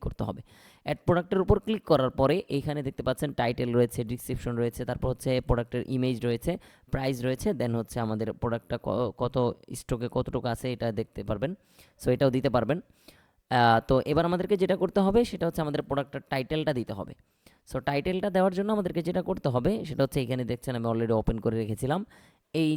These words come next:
যে অফার চলতেছে, এই, এটাকে আমরা কপি করব। So, এখান থেকে আমরা সেভ ইমেজে ক্লিক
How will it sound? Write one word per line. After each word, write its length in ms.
যে 260
অফার 280
চলতেছে, 360
এই, 260
এটাকে 240
আমরা 200
কপি 200
করব। 200
So, 40
এখান 160
থেকে 140
আমরা 160
সেভ 300
ইমেজে 340
ক্লিক 240